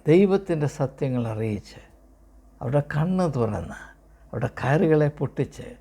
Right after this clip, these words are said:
അവരെ ആത്മീയമായ സ്വാതന്ത്ര്യത്തിലേക്കും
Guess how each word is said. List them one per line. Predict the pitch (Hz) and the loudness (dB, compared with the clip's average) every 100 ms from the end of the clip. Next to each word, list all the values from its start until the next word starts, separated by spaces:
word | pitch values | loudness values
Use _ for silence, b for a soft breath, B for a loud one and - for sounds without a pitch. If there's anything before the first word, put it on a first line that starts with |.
| b b b - | b b b -14
അവരെ | 107 117 110 - | -6 -2 -2 -2
ആത്മീയമായ | 127 143 - 165 156 147 143 | -2 0 2 6 6 4 2
സ്വാതന്ത്ര്യത്തിലേക്കും | - 131 151 151 147 143 131 - 139 | -2 -2 0 -2 -4 -4 -4 -4 -8